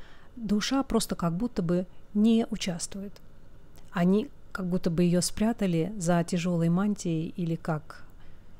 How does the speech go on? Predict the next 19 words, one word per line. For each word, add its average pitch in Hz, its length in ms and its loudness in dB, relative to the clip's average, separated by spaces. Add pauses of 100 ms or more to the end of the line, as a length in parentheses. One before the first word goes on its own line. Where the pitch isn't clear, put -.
(400)
а, 165 320 -2
этот - 220 -4
отшельник, 170 680 0 (240)
но 147 140 8
он 185 80 12
здесь 165 160 6
перевернут. 180 500 2
И 190 40 2
видите, 277 300 4
кстати, - 400 0
на 175 140 4
карте 190 380 0
отшельника 233 480 0
очень 196 320 6
много 190 260 4
черного. 156 680 0 (520)
Вообще 180 280 2
это 262 140 0
дерево, 170 680 2